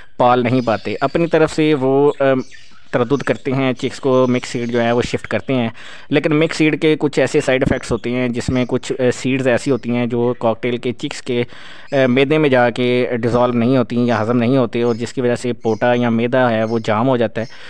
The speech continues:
और चिक्स जो हैं वो expire हो जाते हैं। तो दोस्तों, आज हम इंशाल्लाह दो, अ, आपके साथ ऐसी soft foods हम discuss करेंगे, अ,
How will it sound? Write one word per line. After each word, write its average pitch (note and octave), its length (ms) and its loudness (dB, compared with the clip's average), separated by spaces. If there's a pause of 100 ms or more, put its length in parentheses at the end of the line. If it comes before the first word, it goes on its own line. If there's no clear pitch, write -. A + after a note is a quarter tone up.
(240)
और D3 180 4
चिक्स D#3 320 -2
जो D3+ 80 2
हैं C3 80 4
वो C3 100 4
expire A#2+ 320 0
हो A2+ 60 -2
जाते G2+ 260 -8
हैं। - 80 -18 (500)
तो E3 60 0
दोस्तों, F3+ 300 4
आज F3 180 6
हम F3+ 300 2
इंशाल्लाह D3+ 440 2
दो, D3 560 2 (180)
अ, C#3+ 40 4
आपके C#3 480 4
साथ C#3 540 2
ऐसी B2+ 240 0
soft B2+ 260 0
foods C3+ 280 -2
हम B2+ 100 0
discuss A#2+ 320 -2
करेंगे, B2 400 0
अ, A2+ 60 -8